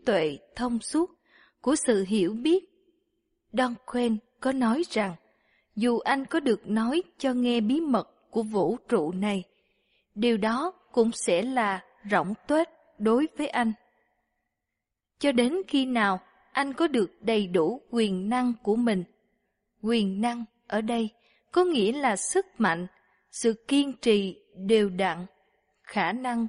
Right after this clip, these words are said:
quán chiếu và thấy được chân tướng của sự vật. Quyền năng này sẽ phát triển khi định lực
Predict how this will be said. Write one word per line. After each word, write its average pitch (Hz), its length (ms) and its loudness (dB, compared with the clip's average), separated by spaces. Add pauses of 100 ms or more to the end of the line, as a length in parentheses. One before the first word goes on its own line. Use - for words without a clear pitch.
quán 233 300 0 (100)
chiếu 262 300 0 (560)
và 233 180 2
thấy 277 240 2
được 240 240 2 (160)
chân 269 260 0
tướng 262 460 -4
của 196 140 0
sự 180 260 -4
vật. 180 300 -4 (1040)
Quyền 240 320 2
năng 277 240 -6
này 202 320 0
sẽ 220 240 -2
phát - 360 -2
triển 202 280 0 (360)
khi 294 160 2
định 208 420 4
lực 196 140 2